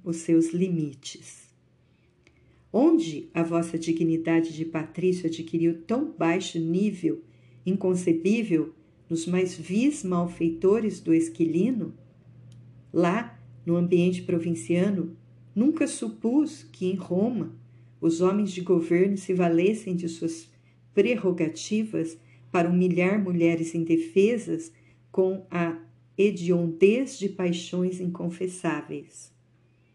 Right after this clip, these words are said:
Não vos envergonhais da vossa conduta, tentando nodoar a reputação de uma casa honesta e de uma mulher que se honra em cultivar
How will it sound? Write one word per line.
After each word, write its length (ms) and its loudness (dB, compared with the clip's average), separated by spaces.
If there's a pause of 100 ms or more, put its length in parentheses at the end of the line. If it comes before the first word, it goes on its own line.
(340)
Não 280 2
vos 240 0
envergonhais 1080 0 (720)
da 120 4
vossa 340 0
conduta, 800 0 (400)
tentando 720 2
nodoar 580 0
a 20 0
reputação 680 -2
de 100 -4
uma 140 -4
casa 340 -2
honesta 720 -4 (420)
e 40 0
de 120 4
uma 160 2
mulher 360 2
que 60 -10
se 200 0
honra 480 0
em 60 -4
cultivar 760 -2